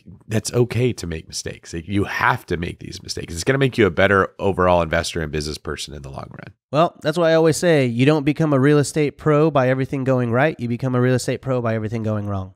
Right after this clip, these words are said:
Speaker 2: right? So I, I recognize that, and that's, I do, I'm far enough along this where I'm like, "Okay, it's not a big deal because I'm gonna be better for it." Um,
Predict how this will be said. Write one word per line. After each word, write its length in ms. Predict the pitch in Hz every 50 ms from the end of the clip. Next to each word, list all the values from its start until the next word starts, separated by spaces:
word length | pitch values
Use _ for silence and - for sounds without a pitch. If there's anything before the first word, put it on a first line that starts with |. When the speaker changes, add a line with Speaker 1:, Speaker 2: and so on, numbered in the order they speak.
| _ _
Speaker 2:
right? 340 | 123 120 120 120 117 - _
So 520 | - - 127 120 113 113 110 107 - - _ _
I, 220 | - 123 131 139 -
I 140 | - 156 151
recognize 540 | 147 147 151 139 - 147 135 131 131 127 117
that, 140 | 131 127 127
and 140 | 127 131
that's, 320 | 143 143 - - - - - - - - - - - - - -
I 120 | 143 143
do, 440 | 135 135 147 147 143 139 131 123 -
I'm 140 | 139 135 131
far 320 | 123 - 135 135 135 131
enough 400 | 127 127 123 117 113 - - - _
along 420 | - 120 117 113 113 117 113 113 110
this 200 | 113 110 - -
where 80 | 123
I'm 80 | 113 110
like, 300 | 113 110 107 - - - _ _ -
"Okay, 400 | 180 185 - 127 107 104 98 95 - _ _ - - - - -
it's 200 | - 139 123 -
not 140 | 147 117
a 20 | 101
big 160 | 107 101 95
deal 160 | 101 98 98
because 240 | 98 110 98 110 107
I'm 80 | 107 110
gonna 140 | 107 104
be 100 | 98 107
better 240 | 95 104 101 104 101
for 260 | - - - 104 101
it." 160 | 98 98 - - _ _
Um, 400 | 110 107 104 104 101 98 95 95